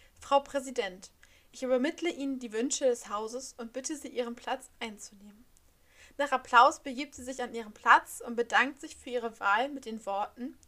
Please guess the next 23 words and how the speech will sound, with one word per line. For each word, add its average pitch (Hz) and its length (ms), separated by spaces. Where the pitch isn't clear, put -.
"Meine 247 200
Damen 247 360
und 294 200
Herren, 190 420
Sie 247 200
haben 262 300
mir 277 100
Ihr 277 80
Vertrauen 233 420
ausgesprochen, 247 840
dafür 277 240
danke 220 420
ich - 220
Ihnen." 196 280
Die 247 60
Süddeutsche 254 440
Zeitung 262 580
kommentierte 269 720
ihre 240 380
Wahl 233 320
zur 247 140
Bundestagspräsidentin 240 1400
als 208 400